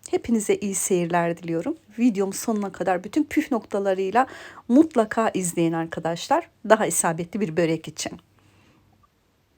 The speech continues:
Evet, şimdi bir yoğurma kabımızın içerisine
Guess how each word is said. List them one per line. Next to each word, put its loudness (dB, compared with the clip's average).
Evet, -4
şimdi -4
bir -2
yoğurma -2
kabımızın -2
içerisine -6